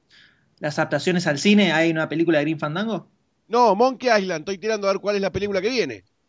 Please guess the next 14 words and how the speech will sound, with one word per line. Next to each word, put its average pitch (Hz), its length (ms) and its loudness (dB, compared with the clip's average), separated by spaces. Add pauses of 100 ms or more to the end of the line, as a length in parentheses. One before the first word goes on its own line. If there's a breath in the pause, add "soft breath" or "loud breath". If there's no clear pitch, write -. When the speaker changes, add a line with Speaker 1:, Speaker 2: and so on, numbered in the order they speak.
(160)
Speaker 1:
Ah, 190 340 2
no, 196 320 2
no. 185 380 -4
Es 196 200 -4
uno 226 140 -4
de 214 80 4
autos. 139 420 -2 (220)
Speaker 2:
Mega 226 300 6
Man. 165 380 0
Ah, 165 120 -4
no 175 100 -4
es 160 80 -2
de 151 60 -2
autos. 117 340 -12